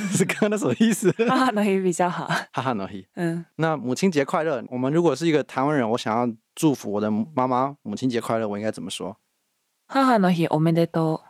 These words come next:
Speaker 1: 母の日おめでとう。
Speaker 2: 可是我们不会说庆，不会，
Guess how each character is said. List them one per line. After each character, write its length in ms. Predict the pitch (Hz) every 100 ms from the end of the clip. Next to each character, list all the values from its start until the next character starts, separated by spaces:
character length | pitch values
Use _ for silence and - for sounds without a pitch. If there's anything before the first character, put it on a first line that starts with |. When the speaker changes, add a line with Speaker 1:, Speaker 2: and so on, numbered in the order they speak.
| _ _ _ _ _
Speaker 1:
母 260 | - 175 151
の 140 | 120
日 140 | 104 101
お 80 |
め 100 | 104
で 100 | 104
と 240 | 104 101 107
う。 40 | _ _
Speaker 2:
可 120 | 190
是 100 | 202
我 160 | 262 214
们 260 | 170 165 175
不 160 | 165
会 160 | 180 175
说 520 | - 170 160 156 165 - _ -
庆， 440 | - 202 175 165 165 _ _ -
不 100 | 190
会， 340 | 185 226 180